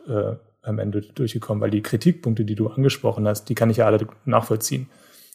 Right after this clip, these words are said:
Und manchmal ist dann weniger mehr. Äh, und das ist auch wieder so eine, so eine Phrase, aber das stimmt in diesem Fall. Äh,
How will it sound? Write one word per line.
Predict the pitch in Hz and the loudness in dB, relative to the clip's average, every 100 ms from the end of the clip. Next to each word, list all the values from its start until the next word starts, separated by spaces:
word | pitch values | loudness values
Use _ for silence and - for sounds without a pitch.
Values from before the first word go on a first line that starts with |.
| - | -4
Und | 143 113 104 - _ _ _ _ _ _ | 4 6 4 0 _ _ _ _ _ _
manchmal | 117 117 117 127 | 2 4 6 4
ist | 113 | 6
dann | 117 110 | 4 6
weniger | 120 123 113 | 6 8 6
mehr. | 101 98 95 - _ _ _ | 4 0 -4 -6 _ _ _
Äh, | 113 110 - | 0 2 2
und | 107 104 | 0 2
das | 113 | 2
ist | 110 | 2
auch | - | 2
wieder | 123 123 | 4 4
so | 113 | 4
eine, | 110 | 0
so | 104 | -2
eine | 107 | -6
Phrase, | - 117 127 135 - | 2 4 6 4 4
aber | 107 101 | 2 2
das | 113 | 0
stimmt | - 120 | 0 0
in | 113 | 0
diesem | 101 101 104 | -2 -4 -6
Fall. | - - - _ _ _ _ _ - | -8 -8 -10 _ _ _ _ _ 2
Äh, | 110 107 - | 4 4 2